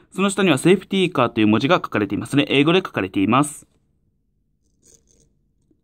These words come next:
で、上はこんな感じで、えー、ボンネットの部分には、えー、日産の文字が書かれています。で、その下にはモータースポーツと書かれています。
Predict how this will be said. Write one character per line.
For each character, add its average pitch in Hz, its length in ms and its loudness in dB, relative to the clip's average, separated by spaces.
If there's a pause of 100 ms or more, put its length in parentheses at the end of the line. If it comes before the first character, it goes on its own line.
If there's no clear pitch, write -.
(640)
で、 175 200 -4 (140)
上 160 160 4
は 180 140 2
こ 175 120 2
ん 175 40 4
な 170 100 2
感 160 160 4
じ 156 80 2
で、 190 240 2 (1200)
え 123 60 -4
ー、 123 60 -2
ボ 117 100 2
ン 214 60 4
ネ 233 80 2
ッ - 20 0
ト 208 100 2
の 151 100 6
部 135 100 2
分 120 120 4
に 113 100 6
は、 170 200 4 (2000)
え 127 60 -4
ー、 127 40 0
日 143 140 4
産 180 340 2
の 165 240 2 (340)
文 151 120 -2
字 147 80 -2
が 190 80 2
書 - 60 -6
か - 160 -6
れ 87 60 -4
て 90 120 -8
い 87 40 -2
ま 135 120 2
す。 - 160 -6 (400)
で、 160 60 -4
そ 185 100 -2
の 196 80 2
下 196 160 0
に 196 60 4
は 151 80 4
モ 147 180 6
ー 175 40 -2
タ 175 100 2
ー 170 40 2
ス - 140 -4
ポ 156 100 2
ー 139 60 0
ツ - 100 -10
と 208 100 0
書 196 140 -6
か 127 80 -4
れ 95 80 -2
て - 100 -8
い - 60 -2
ま 127 140 4
す。 - 180 -6